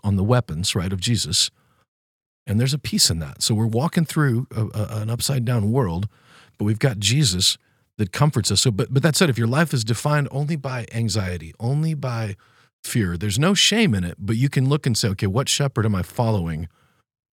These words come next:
Like, what am I focusing on that's causing me that, that's not causing me what the good shepherd is?" Because, you know, look, my, my own fears and my own anxieties, they're a bad shepherd,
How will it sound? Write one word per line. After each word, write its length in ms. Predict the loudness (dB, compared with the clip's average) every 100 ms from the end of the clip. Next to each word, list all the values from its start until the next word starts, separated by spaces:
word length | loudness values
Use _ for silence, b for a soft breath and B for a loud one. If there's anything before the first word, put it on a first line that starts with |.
| _
Like, 160 | -4 0
what 240 | 0 0
am 140 | 2 0
I 120 | 0
focusing 640 | 0 0 2 0 0 -2
on 300 | -4 -6 -8 -12 _ _ _ -2
that's 200 | 0 0
causing 440 | 2 2 4 2
me 120 | 2 2
that, 360 | 2 2 0 -4
that's 200 | -2 -2
not 180 | -2 0
causing 340 | 2 2 2
me 80 | 0
what 160 | 0
the 80 | -4
good 160 | -4 0
shepherd 360 | 0 0 -4
is?" 180 | -6 -8
Because, 340 | -8 -4 -4 -6 b b b b b b
you 80 | -2
know, 80 | 0
look, 240 | 2 0
my, 360 | 0 0 0 -2 -2
my 180 | 0 2
own 180 | 4 2
fears 300 | 2 2 2
and 80 | 2
my 80 | 2
own 100 | 2
anxieties, 540 | 2 2 2 0 -2
they're 240 | -4 -4
a 80 | -4
bad 600 | -8 -8 -6 -4 -4 -2
shepherd, 420 | -2 -4 -8 -12